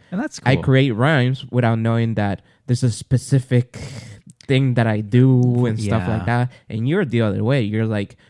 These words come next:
Speaker 2: "Well, these, this one is supposed to be at X, Y, and Z, so the Z is supposed to be behind it."
Speaker 1: Yeah, yeah, yeah. I mean, I, and, and since I'm not exactly a, a proper writer,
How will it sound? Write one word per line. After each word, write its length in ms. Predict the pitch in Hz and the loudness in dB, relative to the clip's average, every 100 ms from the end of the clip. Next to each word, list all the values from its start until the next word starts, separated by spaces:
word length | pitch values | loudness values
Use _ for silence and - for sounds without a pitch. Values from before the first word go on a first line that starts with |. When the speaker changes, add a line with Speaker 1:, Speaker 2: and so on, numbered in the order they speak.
| _ | _
Speaker 2:
"Well, 160 | 107 107 | -8 -4
these, 360 | 120 160 131 - | -2 -2 -4 -8
this 340 | 110 151 202 123 | -2 -2 -2 -2
one 360 | 107 104 107 - | -2 -2 -6 -10
is 80 | - | -14
supposed 340 | 113 117 113 | -6 -6 -4
to 60 | 117 | -4
be 160 | 110 104 | -4 -4
at 100 | - | -4
X, 200 | 110 - | -8 -8
Y, 140 | 104 | -8
and 120 | 95 - | -8 -6
Z, 260 | 135 120 | -6 -4
so 240 | - - 110 | -6 -4 -4
the 140 | 104 | -4
Z 240 | 104 135 151 | -4 -4 -4
is 80 | |
supposed 340 | 120 - 107 - | -6 -6 -8 -8
to 40 | |
be 160 | 101 110 | -10 -8
behind 480 | 104 113 120 131 104 | -8 -6 -4 -4 -6
it." 120 | 101 | -6
Speaker 1:
Yeah, 420 | 104 95 90 87 | -6 -4 -4 -6
yeah, 240 | 87 90 85 | -6 -6 -6
yeah. 340 | 87 82 85 | -6 -6 -6
I 60 | 98 | -2
mean, 220 | 123 120 | -2 -2
I, 320 | - 117 - _ _ _ _ - | -4 -6 -6 _ _ _ _ -10
and, 180 | 135 135 | -8 -6
and 480 | 139 139 135 - | -6 -6 -8 -12
since 260 | - 165 - | -6 -4 -2
I'm 80 | 143 | 0
not 300 | 131 120 - | 2 0 -4
exactly 640 | 113 110 110 107 - 101 | -8 -4 -4 -4 -4 -2
a, 220 | 90 87 95 - - | -2 -4 -6 -10 -12
a 100 | - | -14
proper 420 | - 107 101 92 | -4 -4 -4 -4
writer, 520 | 92 90 - 92 90 | -4 -6 -8 -10 -14